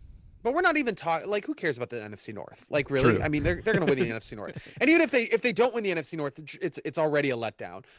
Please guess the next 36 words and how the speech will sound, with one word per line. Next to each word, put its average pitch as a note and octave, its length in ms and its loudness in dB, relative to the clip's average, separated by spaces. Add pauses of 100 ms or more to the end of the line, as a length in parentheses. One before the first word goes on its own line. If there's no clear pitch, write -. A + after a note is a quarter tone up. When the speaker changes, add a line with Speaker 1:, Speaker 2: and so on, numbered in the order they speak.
(120)
Speaker 1:
But G#3+ 100 0
they're, G#4+ 220 0
they're B3 100 0
gonna B3 140 -2
win G3+ 180 0
it. A#2 140 -6
That's G3 180 -4
not F#3 140 -4
what D3+ 80 -6
people B2 220 -10
care G#2+ 160 -8
about G2 160 -8
anymore. F#2 460 -14
Speaker 2:
Yeah, G#2+ 80 -6
Speaker 1:
You F#2+ 40 -4
know, D3 220 -4
Speaker 2:
you're G3 80 2
Speaker 1:
Aaron F3+ 80 8
Speaker 2:
right. - 80 4
Speaker 1:
Rodgers' D3 260 -2
days B2+ 320 -6
are A#2 80 -6
theoretically A#2 540 -6
numbered. F#2 420 -14 (960)
So A2 340 -8 (160)
Speaker 2:
Yep. D#3+ 200 0
Speaker 1:
I, - 40 -10
I F#3 40 -2
would G#3+ 140 -8
be D3 80 -8
concerned - 280 -12
about F#2+ 160 -10
that F#2+ 160 -12
schedule. D#2 420 -14
But E3 160 -4 (200)
you, F#3+ 180 -6